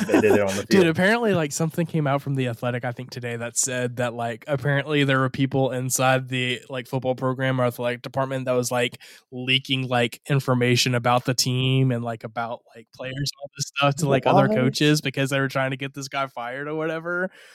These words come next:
Speaker 2: Like, that came out today. Like, what the heck is happening at Arizona State where you have staffers
Speaker 1: Good
Speaker 2: that's
Speaker 1: Lord.
Speaker 2: leaking information to opposing teams to get your guy fired? Like, what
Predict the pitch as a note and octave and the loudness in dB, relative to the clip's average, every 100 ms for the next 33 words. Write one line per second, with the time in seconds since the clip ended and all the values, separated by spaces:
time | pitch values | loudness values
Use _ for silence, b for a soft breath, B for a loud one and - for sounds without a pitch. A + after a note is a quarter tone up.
0 | B _ - E3 D#3 D#3+ F#3 F#3 - F3 | B _ -2 -2 0 2 2 0 0 2
1 | E3 D3+ D3 C#3+ C3 B2+ - _ _ _ | 2 0 0 0 -2 -8 -10 _ _ _
2 | _ D#3 A#3 - G#3 F#3 - E3+ F3+ - | _ 2 2 4 2 2 0 0 0 0
3 | D3 C3+ C#3 C#3 C3 B2+ A#2+ A#2+ C3 B2 | -4 -2 -2 -2 -4 -6 -8 -4 -4 -2
4 | B2 A#2 A2 B2+ B2 A2+ b b E3 E3+ | -6 -8 -6 -2 -2 -6 b b 0 0
5 | F#3+ G3+ F#3 F3 - B3+ C4 F#3 A#2+ D3+ | 2 2 2 2 4 6 6 8 8 8
6 | E3+ A2+ G2+ C#3+ E3+ - F3 D#3 D#3 D#3+ | 8 6 4 4 4 4 2 4 2 4
7 | D#3 C#3+ D3 C#3+ D3 C#3 C#3 C3 - D3+ | 4 4 2 2 0 0 -2 -2 2 2
8 | D3 C#3 C3 D3+ C#3+ C3 A#2+ - C#3+ D3 | 4 0 -4 -6 -6 -6 -8 -6 -4 -2
9 | D3+ D3 C#3 B2+ B2 A#2+ - A2 A2 A2+ | -2 -4 -8 -6 -8 -8 -12 -20 -20 -20
10 | D3 _ b b b D#3+ C#3+ C#3 F#3+ | -20 _ b b b 2 2 2 4